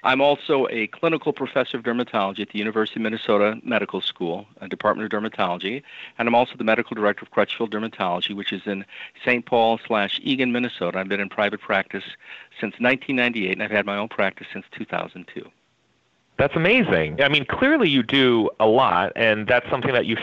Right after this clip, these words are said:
Speaker 2: shared with us, um, when we were all in Columbus. The most high-yield thing that I think you shared with all of us there were the many different tips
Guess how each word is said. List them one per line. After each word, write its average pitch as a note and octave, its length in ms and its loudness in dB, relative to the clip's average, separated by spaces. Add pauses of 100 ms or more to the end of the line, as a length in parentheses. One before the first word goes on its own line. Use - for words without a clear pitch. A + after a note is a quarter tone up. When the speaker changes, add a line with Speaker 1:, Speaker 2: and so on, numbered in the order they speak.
Speaker 2:
shared D3 180 4
with B2 180 2
us, G#2 180 4 (500)
um, A2 160 2
when A#2 160 2
we A#2+ 100 2
were A#2+ 180 6
all A#2 220 2
in G#2+ 120 -2
Columbus. A2 600 2 (520)
The C#3+ 60 4
most G3+ 220 6
high-yield F#3+ 460 2
thing E3 160 2
that D3 100 6
I B2 80 4
think D3+ 180 -2
you B2+ 80 -2 (120)
shared C3 180 4
with B2+ 100 2
all B2 220 6
of B2+ 80 4
us A2 100 4 (100)
there G#2 420 6 (360)
were A#2+ 160 6
the A#2+ 140 4
many C#3+ 380 2
different B2+ 560 0 (260)
tips - 320 2